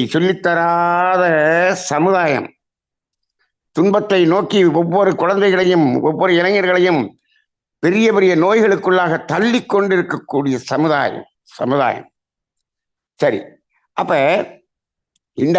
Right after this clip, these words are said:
அடிப்படையிலே இந்த ஆறாவது அறிவு வந்து விட்டது, அதுக்கு புலன் இல்லை. சரி, இன்னொன்னு, இப்ப நம்ம ஒண்ணு சொல்றோம் இந்த இடத்துல, இன்னைக்கு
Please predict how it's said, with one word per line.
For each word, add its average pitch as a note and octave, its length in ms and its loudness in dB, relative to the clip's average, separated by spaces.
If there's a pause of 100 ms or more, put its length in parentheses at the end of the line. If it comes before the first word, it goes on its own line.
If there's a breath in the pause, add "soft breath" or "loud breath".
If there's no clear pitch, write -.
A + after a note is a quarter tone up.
அடிப்படையிலே G#2+ 560 -2 (920)
இந்த F3 160 -2 (160)
ஆறாவது G#3+ 520 0
அறிவு G3 260 2
வந்து E3+ 180 0
விட்டது, C#3+ 380 0
அதுக்கு E3+ 200 -2 (100)
புலன் C#3 340 0
இல்லை. F#2 200 -8 (440)
சரி, - 180 -10 (460)
இன்னொன்னு, C#3 420 -2 (800)
இப்ப A3 240 -2
நம்ம G#3 240 2
ஒண்ணு F3+ 180 2 (160)
சொல்றோம் F#3 400 0 (220)
இந்த C#3 200 2
இடத்துல, C#3 300 -2 (140)
இன்னைக்கு B2 260 0